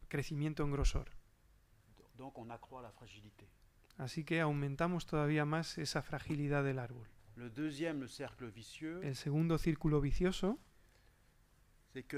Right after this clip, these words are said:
Speaker 2: en apportant des éléments minéraux,
Speaker 1: es que aportando elementos minerales,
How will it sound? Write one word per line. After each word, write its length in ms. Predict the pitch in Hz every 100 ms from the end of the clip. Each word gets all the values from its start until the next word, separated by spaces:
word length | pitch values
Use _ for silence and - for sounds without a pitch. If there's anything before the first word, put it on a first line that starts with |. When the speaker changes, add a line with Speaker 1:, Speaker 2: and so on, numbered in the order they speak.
| 135
Speaker 2:
en 160 | 143 156
apportant 480 | 170 165 - 160 139
des 200 | 123 123
éléments 320 | 131 131 127
minéraux, 720 | 123 120 120 123 160 175 156 - _ - - - - -
Speaker 1:
es 140 | 147
que 100 | -
aportando 500 | 143 143 135 165 180
elementos 420 | 151 143 143 147 139
minerales, 760 | 143 143 160 165 214 - -